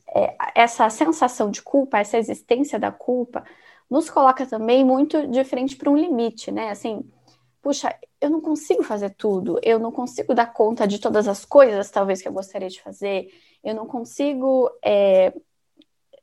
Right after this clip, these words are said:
enfim, assumir todas as responsabilidades, muitas vezes, eu, eu sou falho, eu sou ser humano, e assumir essa, esses nossos próprios limites enquanto humanos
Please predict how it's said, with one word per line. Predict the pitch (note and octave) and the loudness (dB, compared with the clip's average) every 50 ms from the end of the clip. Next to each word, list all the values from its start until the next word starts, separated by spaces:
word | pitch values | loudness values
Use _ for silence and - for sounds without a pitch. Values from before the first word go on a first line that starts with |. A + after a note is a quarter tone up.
| _ _ _ - - | _ _ _ -8 -4
enfim, | B3+ C4 C4+ C#4+ B3 | -4 -4 -4 -4 -4
assumir | A#3 A#3+ A#3+ - - C#4+ B3+ B3 B3 D4 E4+ F4 | -4 -6 -6 -8 -8 -6 -4 0 0 0 0 -2
todas | F4 - - B3+ B3+ C4 C4 B3+ | -2 -2 0 2 6 6 6 6
as | A3 G#3 | 6 2
responsabilidades, | - - A3 - - - G3+ A3+ - - G3+ - - F#3+ F#3+ - - F#3+ G#3+ B3 C4 B3+ A#3 G#3+ G3+ G3+ - | 2 0 -4 -4 -4 -6 -6 -6 -6 -8 -8 -6 -6 -6 -4 -2 0 0 2 2 2 2 2 0 -2 -4 -8
muitas | - - - G3+ F#3+ G#3 | -14 -12 -10 -10 -8 -6
vezes, | B3 G#3+ A3+ A#3+ A#3 A#3 G#3 G#3 A3+ - _ _ - - | -4 -2 -2 -2 -2 -4 -8 -12 -12 -14 _ _ -14 -8
eu, | - C4+ C4+ | -6 -2 0
eu | - C#4 | 0 0
sou | C#4 - F4 | 0 -2 -8
falho, | F4+ - - - - A#4+ A4 B3+ | -8 -6 -6 -6 -4 -2 -4 -4
eu | G3+ | -6
sou | - - B3 | -6 -12 -12
ser | - - C4+ | -10 -8 -8
humano, | D#4 D#4+ C#4+ C4+ C#4 C4+ B3 G#3 G#3+ _ _ - _ _ _ _ _ _ - | -8 -8 -8 -8 -8 -10 -12 -12 -14 _ _ -20 _ _ _ _ _ _ 0
e | A3+ | 0
assumir | A#3+ C4 C4+ - D#4 C#4 C#4+ D#4 - | 0 0 -2 -2 -2 -2 0 0 0
essa, | D4+ C4 B3 B3+ - - B3+ A3 - | 0 0 -2 -2 -2 -2 -2 -2 0
esses | - A3+ A#3+ - B3 B3 | -2 -2 -2 -4 -8 -12
nossos | - - - C4+ - B3+ - | -10 -10 -10 -10 -10 -14 -12
próprios | _ - - - A#4+ A#4+ - D4+ C4+ | _ -6 -6 -6 -6 -6 -6 -6 -6
limites | B3+ A3+ A3 G#3 G3+ G3+ A3 B3+ C4 - | -6 -6 -8 -8 -8 -8 -8 -8 -8 -10
enquanto | - - - - G#3+ G3+ - G#3+ | -12 -12 -10 -10 -12 -12 -10 -10
humanos | G#3+ A3 B3 B3+ B3 B3 | -8 -6 -6 -6 -6 -8